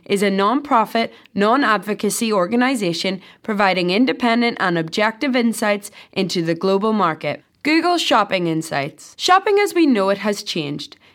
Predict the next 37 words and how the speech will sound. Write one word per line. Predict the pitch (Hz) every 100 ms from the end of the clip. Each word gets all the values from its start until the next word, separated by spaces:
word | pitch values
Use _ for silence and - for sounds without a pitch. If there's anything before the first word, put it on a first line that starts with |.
| _
It's | 269 277
evolving | 285 277 294 302 381
pretty | 330 294 277
much | 254 247 247 -
every | 220 220 262
day | 269 208 156
with | 147 170 -
each | 240 -
new | 302 330 269
hurdle | 233 226
the | 220
modern | 196 175 175 202 226
world | 170 165 -
throws | 196 170 160
at | 143
it. | 143 - _ _ _ _ _ _ _ -
That's | 277 330 330
why | 285 254 262 - -
Google | 247 240 311
Shopping | - 247 254 240
Insights | 185 175 180 175 - - _
is | 202 196
an | 185
essential | 170 - 226 247 302
tool | - 240 226
to | 202
have | 175 175
in | 190
your | 208
arsenal. | 127 170 165 165 143 - _ _ _ _ _ -
Google | 277 294 359
Shopping | 330 302 320 294
Insights | 226 214 226 226
is | - 196
used | 208 247 254
by | 285
retailers | 294 214 208 214 202 202